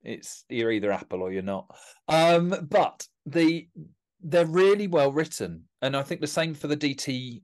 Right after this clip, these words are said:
um, uh, the D T one, the driving, driving examiner guidance. If you read the explanation of a manoeuvre on there, there's nothing more to say.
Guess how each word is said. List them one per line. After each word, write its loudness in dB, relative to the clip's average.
um, -2
uh, 2
the -6
D -6
T -8
one, 0
the -4
driving, -2
driving -2
examiner -4
guidance. -2
If -10
you 0
read 2
the -2
explanation -4
of -2
a 0
manoeuvre -4
on -6
there, -6
there's -2
nothing -8
more -6
to -14
say. -12